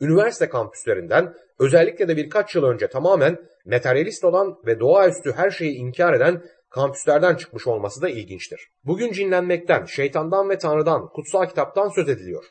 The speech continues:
Birdenbire doğaüstü ilgi yeniden ortaya çıktı ve meleklere bu uzay çağında bile inanılmaktadır. Erkekler ve kadınlar çıldırmış bir maddeci dünyaya battıklarında endişe duyuyorlar. Ay'a nasıl gideceğimizi biliyoruz ama yeryüzünde insan doğasının nasıl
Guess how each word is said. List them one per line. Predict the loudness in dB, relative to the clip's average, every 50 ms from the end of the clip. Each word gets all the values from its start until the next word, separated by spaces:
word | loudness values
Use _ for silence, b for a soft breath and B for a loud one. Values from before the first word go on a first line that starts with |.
| _ _ _ _
Birdenbire | -4 0 4 4 4 4 4 2 0 2 4
doğaüstü | 4 4 6 4 2 0 -2 -6 -14
ilgi | -12 -10 -12 -12 -10 -8
yeniden | -4 -2 -2 0 2 2 0 0
ortaya | 0 0 -2 -2 -2 -2 -2 -4
çıktı | -4 -6 -6 -2 0 0 0 0 B B B B
ve | -2 -2
meleklere | 0 2 2 0 0 0 2 2 2 2 2
bu | -2 -6 -8 -8
uzay | -6 -4 0 2 2 2 0
çağında | 0 -2 -2 -2 -2 -4 -6 -4
bile | -2 0 2 2 2 0 -4 -12 _
inanılmaktadır. | -2 -2 0 0 -2 -2 -4 -6 -6 -8 -12 -14 -14 -16 -20 -20 _ _ _ _ _
Erkekler | -2 0 0 0 0 0 0 2 2 4
ve | 4 2
kadınlar | 2 0 -2 0 2 2 2 2
çıldırmış | 2 -2 -4 -2 0 0 -2 -2 -4 -2 -2
bir | -2
maddeci | 0 2 0 0 0 -2 -6 -4 -4 -4
dünyaya | -4 -4 0 0 2 2 2 2 0 0 -4 -12 _ _
battıklarında | -2 -2 -2 -4 -8 -6 -2 0 0 0 0 0 2 2 2 2 0 -4 -8 -18 _ _ _ _ _ _ -2
endişe | -2 -2 -2 -2 -4 -4 -4
duyuyorlar. | -4 -4 -4 -2 -2 -4 -6 -8 -14 _ _ _ _ _
Ay'a | 0 2 2 4 4
nasıl | 2 2 2 2 0 0 -2 -4 -12
gideceğimizi | -12 -10 -8 -4 -2 0 0 0 -2 -4 -6 -6 -6
biliyoruz | -2 0 2 2 2 0 -2
ama | -4 -2 -2 0
yeryüzünde | 0 2 2 2 2 0 -4 -6 -10 -6 -2 -2 -2 -2 -2 -4
insan | -8 -8 -8 -8 -6 -4 -4 -2 0 2
doğasının | 4 4 4 4 2 -2 -6 -6 -6 -8 -8 -4
nasıl | -2 -2 -2 0 -2 -4 -4